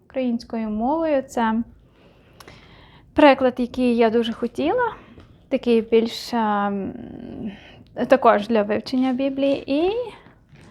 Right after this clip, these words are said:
ще мені прийшла от така, от такий пакуночок. Для мене дуже цінно, тому що він з України. І я, коли замовляла, замовляла на eBay і не думала, що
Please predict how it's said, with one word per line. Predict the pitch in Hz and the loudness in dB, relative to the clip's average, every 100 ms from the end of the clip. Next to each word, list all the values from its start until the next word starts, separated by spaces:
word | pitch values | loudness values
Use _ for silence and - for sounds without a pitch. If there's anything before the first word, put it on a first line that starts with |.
| - - - - | -20 -18 -20 -18
ще | - 277 330 | -2 2 4
мені | 320 254 | 6 4
прийшла | 269 254 247 247 240 233 240 240 - - _ - _ - - | 2 -2 -4 -4 -6 -4 -4 -8 -12 -20 _ -20 _ -20 -16
от | 240 - | -16 -12
така, | 226 - 226 220 | -12 -2 2 2
от | 226 - | 0 -8
такий | 226 233 | -8 -6
пакуночок. | 226 220 - 277 349 392 359 - - - - - | -4 -8 -4 -2 -2 -4 -10 -10 -20 -20 -20 -8
Для | 240 | -2
мене | 240 233 233 | 2 2 0
дуже | 233 226 220 | -2 -2 -4
цінно, | - 320 359 | -2 0 0
тому | 320 240 226 | 0 0 -2
що | - 226 | -2 -6
він | 220 214 | -4 -4
з | |
України. | 214 - 214 220 311 330 | -6 -4 -2 2 4 4
І | 277 220 | 2 2
я, | 220 226 - - - 247 | 4 4 4 -4 -20 -8
коли | 247 226 220 | -2 0 0
замовляла, | 220 220 220 220 233 359 403 381 - 269 | -2 -2 -2 0 2 2 -2 -6 -10 -8
замовляла | 240 240 240 233 233 233 | -2 0 4 4 4 2
на | 226 220 | 0 -2
eBay | 226 233 311 453 | -2 -2 -2 -2
і | - | -2
не | 233 226 | -2 0
думала, | 240 359 359 | 0 0 0
що | 320 - 269 277 | -2 -6 -2 0